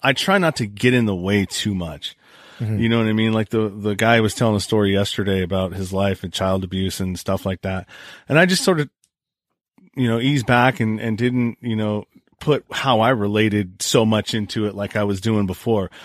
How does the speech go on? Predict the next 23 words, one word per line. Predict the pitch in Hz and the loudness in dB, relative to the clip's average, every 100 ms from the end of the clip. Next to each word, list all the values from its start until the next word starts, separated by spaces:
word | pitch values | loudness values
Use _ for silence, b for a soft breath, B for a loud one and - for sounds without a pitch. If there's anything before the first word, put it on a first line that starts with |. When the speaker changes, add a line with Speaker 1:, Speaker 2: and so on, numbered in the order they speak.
| B | B
Speaker 1:
"Oh, | - 165 | 2 4
I | 160 | 6
can | 185 175 | 4 2
relate | 143 135 135 139 | 4 4 4 2
to | - 127 | 0 2
this." | 143 139 - | 2 2 -2
And | 117 120 | -2 0
then | 117 | -2
I | - 110 | -4 -4
went | 113 120 | -2 -4
into | 117 110 107 | -4 -6 -4
my | 113 147 | 0 2
own | 123 107 | 0 -4
thing. | - 113 110 110 - | -2 -2 -2 -6 -8
Speaker 2:
Yeah. | 107 90 | -6 -6
Speaker 1:
And | 123 | -4
it | 127 | -4
kinda, | - 156 143 | -2 0 2
like, | 131 120 | 0 -2
took | - 165 | -4 -4
away | 123 127 147 | -2 2 2
from | - 117 107 | 0 -2 0
their, | 127 156 135 107 | 2 2 2 -2